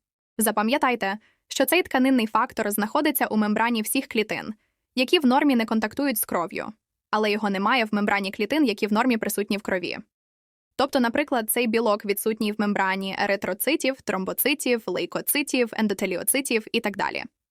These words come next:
А всі інші клітини, які в нормі не контактують з кров'ю, мають цей білок в складі своєї мембрани. І таким чином наш організм розуміє, що якщо тканинний фактор потрапляє в кров, то це означає, що десь є пошкодження, бо в нормі цей тканинний фактор ніяк не міг би потрапити в кров.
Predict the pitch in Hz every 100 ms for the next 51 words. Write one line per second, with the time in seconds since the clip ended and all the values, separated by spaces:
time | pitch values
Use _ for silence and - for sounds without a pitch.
0 | _ 220 - 262 220 220 214 208 190 311
1 | 349 233 233 220 214 214 196 214 - 285
2 | 254 - 311 233 - 311 403 370 381 -
3 | _ - 320 359 - 226 214 262 349 -
4 | - - 247 311 311 - 233 247 226 208
5 | - 170 131 226 _ _ _ _ 254 240
6 | 339 370 - 381 339 240 - 214 220 233
7 | 247 208 208 208 311 330 269 226 208 -
8 | 247 - 311 427 320 254 269 - - 208
9 | 208 214 208 190 - 330 302 - _ _
10 | - 254 254 381 294 262 285 269 247 208
11 | 202 214 - 208 208 - 185 190 - 73
12 | 196 220 285 294 285 277 _ _ _ _
13 | _ _ _ _ - 214 214 214 208 202
14 | 240 - 208 208 220 208 202 214 196 190
15 | 190 196 196 190 - - - -